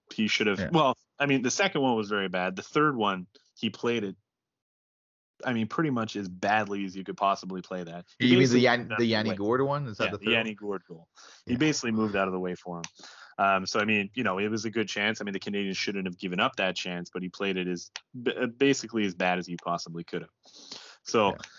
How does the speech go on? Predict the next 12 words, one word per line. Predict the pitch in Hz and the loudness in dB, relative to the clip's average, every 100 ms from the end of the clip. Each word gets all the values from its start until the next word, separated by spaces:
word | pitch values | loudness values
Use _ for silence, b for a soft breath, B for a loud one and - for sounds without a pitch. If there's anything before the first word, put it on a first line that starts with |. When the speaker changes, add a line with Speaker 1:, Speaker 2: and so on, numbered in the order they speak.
| B B - | B B -2
Speaker 2:
Yeah. | 113 113 | 2 2
Speaker 1:
uh, | - | 2
I | 139 | 2
mean, | 135 127 120 | 4 2 2
definitely. | 131 143 120 | 0 0 -2
I | 110 | -2
mean, | 113 | 0
those | 120 131 | 2 2
were | 127 | 0
back-to-back | 101 110 120 - 107 107 104 | 2 0 0 -4 0 0 0
goals, | 104 104 98 | -2 -2 -2
back-to-back | 104 92 - 101 101 | -4 -4 -6 -4 -4